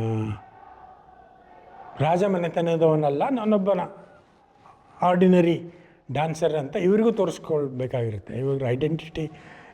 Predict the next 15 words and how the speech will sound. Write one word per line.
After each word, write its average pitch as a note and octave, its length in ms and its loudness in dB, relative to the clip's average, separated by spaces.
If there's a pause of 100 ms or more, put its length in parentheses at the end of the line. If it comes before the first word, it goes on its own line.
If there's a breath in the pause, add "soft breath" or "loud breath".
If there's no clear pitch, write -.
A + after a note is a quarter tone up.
ಆ, C3 180 -4
was B2+ 220 2
in C3+ 100 2
danger. B2+ 420 2 (760)
So G3 60 2
ಆ G3+ 200 0
ಸಮಯದಲ್ಲಿ F3+ 680 2
ಇವರಿಬ್ಬರ D3 400 -2
ಭೇಟಿಯಾಗುತ್ತೆ. A2+ 800 -4 (420 loud breath)
ಆ, F3+ 160 2
ಮಧ್ಯ E3 460 4
ಇವರು D3+ 260 0
ಒಂದಿಷ್ಟು, C#3 760 -4 (400 soft breath)
ಆ, C3 60 -10 (2250)
ಗುಪ್ತವಾಗಿ E3 720 0